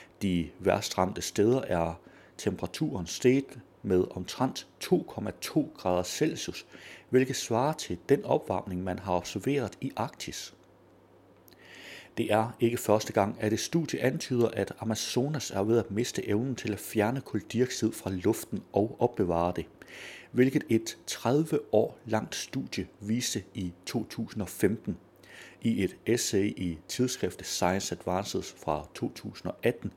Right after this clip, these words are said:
advarede om, at dele af regnskoven nu er blevet til savanneland. Forskere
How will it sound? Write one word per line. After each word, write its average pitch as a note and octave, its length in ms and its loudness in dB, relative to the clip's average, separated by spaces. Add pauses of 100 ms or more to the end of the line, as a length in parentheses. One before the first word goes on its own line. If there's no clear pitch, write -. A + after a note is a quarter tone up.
(340)
advarede B2+ 420 4
om, A2+ 200 0
at - 80 -6 (180)
dele C3+ 360 2
af - 180 -6
regnskoven A2 500 0
nu G#2+ 200 -2
er G2+ 100 0
blevet F#2+ 440 -2 (100)
til G#2 340 0
savanneland. F#2 800 -2 (1040)
Forskere F2+ 720 0